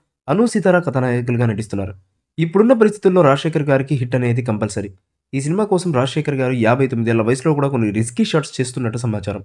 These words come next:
ఇక ఈ సినిమా అవుట్‌పుట్‌పై రాజశేఖర్ గారు చాలా కాన్ఫిడెంట్‌గా ఉన్నారట. ఈ సినిమాను ఆచార్య రిలీజ్ డేట్ అయిన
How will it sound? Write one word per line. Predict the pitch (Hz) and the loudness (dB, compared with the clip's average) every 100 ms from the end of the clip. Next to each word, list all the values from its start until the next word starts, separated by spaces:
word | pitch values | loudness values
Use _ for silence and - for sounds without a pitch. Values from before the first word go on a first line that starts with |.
| _ 143 | _ 0
ఇక | 175 | 2
ఈ | 156 | 2
సినిమా | 156 196 - | 2 0 2
అవుట్‌పుట్‌పై | 165 156 160 160 151 _ - | 2 0 -2 -2 -2 _ -2
రాజశేఖర్ | 131 175 220 202 165 | -2 2 2 2 2
గారు | 156 151 | 2 4
చాలా | 127 | 2
కాన్ఫిడెంట్‌గా | 120 127 135 143 131 135 | 2 0 0 -2 2 0
ఉన్నారట. | 107 107 101 101 - _ _ - | 2 -2 -4 -8 -12 _ _ -6
ఈ | 175 | -4
సినిమాను | 202 233 226 - | 0 2 2 4
ఆచార్య | 143 175 170 | 2 4 2
రిలీజ్ | 147 127 131 131 | 4 2 0 0
డేట్ | 117 | 2
అయిన | 120 | 2